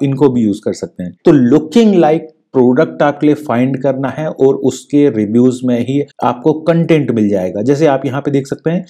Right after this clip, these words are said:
एक और प्रोडक्ट दिखाई दे रहा है, वन फ़ोर्टी थ्री इसके रिव्यूज हैं, तो इसमें बहुत सारा कंटेंट मिल जाएगा। तो अभी जो हमने यहाँ पे ओपन किया हुआ था इसमें आप देख सकते हैं कि बहुत सारे रिव्यूज वगैरह दिए गए हैं।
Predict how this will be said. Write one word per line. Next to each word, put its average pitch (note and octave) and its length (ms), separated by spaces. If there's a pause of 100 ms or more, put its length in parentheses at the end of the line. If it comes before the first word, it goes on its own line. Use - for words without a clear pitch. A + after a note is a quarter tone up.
एक D3+ 220
और F3 80
प्रोडक्ट D#3 420
दिखाई D3 320
दे D3 120
रहा D3+ 100
है, D3 80
वन D#3 280
फ़ोर्टी C3+ 440 (120)
थ्री C#3+ 140
इसके C#3 240
रिव्यूज C3 400
हैं, E3+ 120 (180)
तो F#3+ 220
इसमें E3+ 320 (180)
बहुत E3+ 380
सारा C#3 240 (120)
कंटेंट B2 400
मिल G2+ 140
जाएगा। F2+ 320 (120)
तो D3 120
अभी C3 260
जो D#3 120
हमने C#3+ 260
यहाँ C#3 260
पे D#3 120 (300)
ओपन E3+ 320
किया E3 220
हुआ C#3 220
था D#3 220
इसमें C#3 240
आप C3+ 140
देख C3 200
सकते - 260
हैं C#3+ 120
कि C#3+ 140
बहुत A#2+ 300
सारे B2+ 280 (340)
रिव्यूज B2 420
वगैरह B2+ 440
दिए B2 320
गए C3+ 180
हैं। D3+ 220